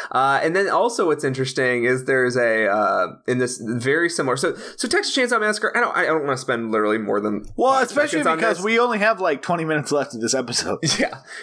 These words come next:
Speaker 1: Um, I don't wanna spend more than twenty seconds on this, but, like, uh, this, this movie is also inspired by Ed Gein and
Speaker 2: Yep.
Speaker 1: his killings,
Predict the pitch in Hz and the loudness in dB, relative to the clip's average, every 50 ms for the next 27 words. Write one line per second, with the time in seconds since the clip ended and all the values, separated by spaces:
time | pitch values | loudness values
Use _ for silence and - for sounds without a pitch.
0 | 139 131 - 147 156 156 156 151 180 240 247 220 - - 214 170 151 147 143 135 | -8 -2 0 2 2 2 2 2 2 2 2 0 0 0 0 0 2 2 2 2
1 | 123 117 117 113 - - - - 143 123 120 - 127 113 - 120 113 117 107 110 | 0 -2 -4 -8 -10 -10 -6 -2 0 0 0 0 -2 -2 -2 -2 -2 0 0 0
2 | 110 110 - - - - - 113 110 107 - - 113 110 107 107 98 82 80 - | -2 -2 -2 -4 -4 0 0 0 0 -2 -2 -2 0 0 2 2 2 0 0 -4
3 | - - _ _ - 127 131 135 135 - - - - _ _ _ _ _ _ - | -8 -16 _ _ -4 -2 -2 -2 -2 -4 -10 -12 -14 _ _ _ _ _ _ -4
4 | 139 139 139 151 151 147 156 147 104 123 127 123 120 - 110 120 127 131 - - | -4 -2 0 0 0 0 0 0 2 2 2 0 0 0 0 0 0 -2 0 0
5 | 139 135 135 131 107 107 117 117 - - 120 113 113 107 104 - 110 - 107 107 | 2 2 2 2 2 0 -2 -2 -4 -2 0 0 2 0 0 -2 -2 -2 -2 0
6 | 104 107 104 104 - - - 104 104 - - - 110 107 113 127 175 214 247 240 | 0 0 0 0 -2 -2 -2 -2 -4 -4 -6 -4 -2 -2 0 0 0 -2 -4 -6
7 | - _ _ _ - 143 165 165 120 120 117 - - - 160 160 170 185 208 208 | -10 _ _ _ -2 -2 0 0 -2 -4 -8 -6 -4 -2 0 0 0 0 -2 -4
8 | 208 - | -6 -10